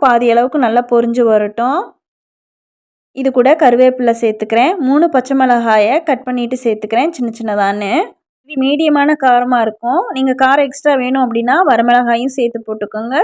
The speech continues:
சரியா இருக்கும். நல்லா பொரிஞ்சு வரட்டும். பொரிஞ்சு வந்ததும் அரைச்சு வச்சிருக்க மசாலாவை இதுல சேர்த்துக்கிறேன். ரொம்ப நைஸா இல்லாம கொஞ்சம் கொர கொரன்னு அரைச்சிருக்கேன், சரியா இருக்கும். இந்த மசாலாவை எண்ணெயிலேயே வதக்கி கொடுக்கணும்.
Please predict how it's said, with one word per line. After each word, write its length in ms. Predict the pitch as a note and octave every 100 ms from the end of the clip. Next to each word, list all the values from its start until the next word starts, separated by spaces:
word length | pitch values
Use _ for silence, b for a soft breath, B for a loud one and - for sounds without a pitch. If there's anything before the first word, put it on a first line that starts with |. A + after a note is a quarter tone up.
| A#4
சரியா 260 | C4+ A#3 A3
இருக்கும். 420 | F#3+ - G3 A3+ F4 A#4 _ _ _ _ -
நல்லா 180 | B3+ C#4+ C4+
பொரிஞ்சு 320 | C4 C4 C4 A#3+
வரட்டும். 400 | G#3+ G#3 C4 G4+ A4 _ _ -
பொரிஞ்சு 280 | C4 C#4 D#4
வந்ததும் 460 | B3 B3+ A#3+ C4 F4+ C5 _ _ _ _ _ -
அரைச்சு 260 | C4 C#4 F4
வச்சிருக்க 340 | C#4+ C4+ D4 F4+
மசாலாவை 520 | D4 C4+ C4+ C4 B3 D#4+ F4
இதுல 180 | B3+ B3 C4+
சேர்த்துக்கிறேன். 580 | A#3+ A#3+ B3+ A3 C4 G4+ G#4
ரொம்ப 200 | C4 C#4 D#4
நைஸா 340 | C#4 D#4+ F#4+ D#4+
இல்லாம 300 | C4+ B3+ E4+ F#4
கொஞ்சம் 280 | D4+ D#4 D#4
கொர 140 | C4 C4
கொரன்னு 280 | C4 B3+ B3+ A#3
அரைச்சிருக்கேன், 520 | A3+ A#3 G#3+ A3+ E4+ E4+
சரியா 280 | B3+ A#3+ A3+
இருக்கும். 380 | A3 A#3 C4 F#4+ B4 _ _ _ _ _ C4+
இந்த 100 | C#4
மசாலாவை 500 | B3+ B3+ D#4+ D4+ C4+ E4+ C#4+
எண்ணெயிலேயே 400 | C4+ C#4+ C#4 D4+ C4+
வதக்கி 280 | A#3+ C4+ C#4+
கொடுக்கணும். 420 | B3+ A#3+ B3+